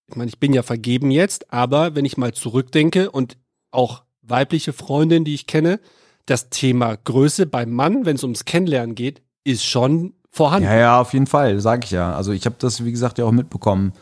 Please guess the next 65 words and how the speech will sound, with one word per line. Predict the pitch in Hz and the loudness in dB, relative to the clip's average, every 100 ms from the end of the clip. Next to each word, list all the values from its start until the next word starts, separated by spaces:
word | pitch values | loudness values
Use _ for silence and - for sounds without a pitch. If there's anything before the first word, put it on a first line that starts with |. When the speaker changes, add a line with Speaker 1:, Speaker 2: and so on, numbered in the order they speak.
| _ _ _ _ | _ _ _ _
Speaker 2:
Und | 95 98 95 101 | 0 2 2 0
als | - 101 104 - | -2 -2 -2 -2
so | 110 104 | 0 0
die | 101 | -2
Zeiten | - 104 - | 0 0 0
des | 104 | -4
Online-Datings | - 104 104 107 101 104 - 107 - | -2 -2 0 0 0 -2 0 0 0
waren | 98 95 113 | 0 2 2
und | 110 | 0
sowas, | 110 113 117 - | 0 -2 -2 -2
hab | 107 | -6
ich | 104 | -6
das | 101 | -2
natürlich | 107 98 110 | -2 0 -2
auch | 92 95 | -2 0
immer | 107 104 | 0 0
irgendwo | 110 120 110 113 113 | 0 0 0 2 2
mit | 110 113 - | 2 0 -2
offensiv | - 107 110 98 113 - | -8 -2 0 0 -4 0
reingeschrieben, | 101 127 120 - 123 | 0 0 -2 -4 0
damit | 117 110 | 2 0
nicht | - 110 | 0 -2
irgendwann | - 113 113 110 | 0 0 2 2
jemand | 110 107 104 | 2 2 0
sagte, | 95 - - | -2 -6 -8
"Oh, | |
der | 90 | -6
ist | 98 | -4
aber | 113 113 | -4 -6
klein" | 110 110 113 80 | -2 0 0 -2
oder | 85 | -6
sowas | 80 80 76 82 | -8 -8 -10 -10
vorher, | - 98 87 87 | -8 -6 -4 -6
ne? | 98 113 | -6 -4
Weil | 90 | -4
irgendwann | 80 104 | -4 -2
Speaker 1:
Gab's | 156 220 | -2 0
Speaker 2:
fragt | 202 | 0
Speaker 1:
mal | 196 | 2
Speaker 2:
immer | 131 123 | 4 2
jeder, | 104 95 87 | 0 -2 -4
"Wie | 95 | -6
groß | - 98 95 | -6 -6 -6
bist | 90 - | -10 -8
du?" | 101 92 | -6 -6
Aber | 80 85 82 92 _ _ _ | -4 -4 -4 -6 _ _ _
Speaker 1:
Gab's | - 185 - | -4 -4 0
mal | 220 | 0
den | 214 202 | 2 0
Fall, | - 185 185 | -2 -2 0
dass | 175 | -2
eine | - 156 | -2 -4
Frau | - 156 | 0 -2
zu | - | 0
dir | 151 | -2
gesagt | 143 131 143 - | -2 -2 -2 -2
hat, | 139 127 | -6 -4
so, | - 131 | -4 -2
"Nee, | 123 127 | 0 -2
äh, | 127 123 117 113 | -2 -4 -6 -6
du | 120 123 | -10 -14
bist | 117 - | -10 -8
mir | 117 | -8
zu | - | -8
klein"? | - 104 | -8 -8